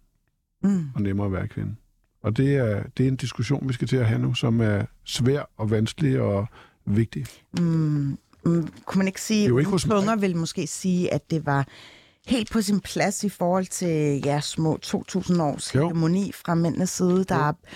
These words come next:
Speaker 1: bestemt inden for husets fire vægge, på universiteterne, altså i politik og så videre, og så videre.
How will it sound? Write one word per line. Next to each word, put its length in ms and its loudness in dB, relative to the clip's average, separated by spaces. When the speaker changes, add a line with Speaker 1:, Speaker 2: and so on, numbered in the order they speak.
Speaker 1:
bestemt 580 -2
inden 180 2
for 120 -2
husets 420 -2
fire 320 0
vægge, 960 2
på 120 -2
universiteterne, 1400 0
altså 320 0
i 180 2
politik 560 -2
og 100 0
så 100 -4
videre, 300 2
og 140 -6
så 120 -6
videre. 240 -2